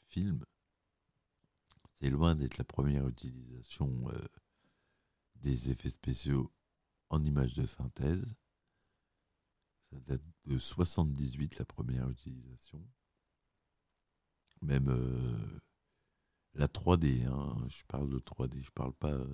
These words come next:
d'effets spéciaux, euh, V F X, c'est-à-dire, euh, uti-, avec des ordinateurs. On parle bien d'images de synthèse en trois D.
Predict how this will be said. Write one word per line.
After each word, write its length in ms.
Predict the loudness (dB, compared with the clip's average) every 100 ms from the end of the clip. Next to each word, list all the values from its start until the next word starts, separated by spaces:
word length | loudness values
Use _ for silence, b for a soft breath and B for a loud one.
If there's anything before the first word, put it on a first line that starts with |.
| -8
d'effets 280 | -8 -8 -10
spéciaux, 720 | -8 -6 -6 -4 -4 -2 -2
euh, 240 | -4 -6 -8
V 460 | -8 -4 2 2 2
F 160 | -2
X, 260 | -8 -8 -10
c'est-à-dire, 380 | -8 -4 -4 -2 -4
euh, 120 | -4
uti-, 320 | -6 -8 -12 -18 -18 -18 -18 -20 -14
avec 360 | -10 -2 0 0
des 240 | -2 0
ordinateurs. 720 | 0 -2 -4 -8 -8 -8 -8 _ _ _ _ _ _ _ _ _ _ _ _ _ _ _ _ _ _ _ -20
On 60 |
parle 220 | -2 0 4
bien 240 | 6 6
d'images 380 | 6 6 6 6
de 100 | 0
synthèse 500 | 0 -2 4 4 4
en 100 | 0
trois 300 | -4 -2 -2
D. 180 | -2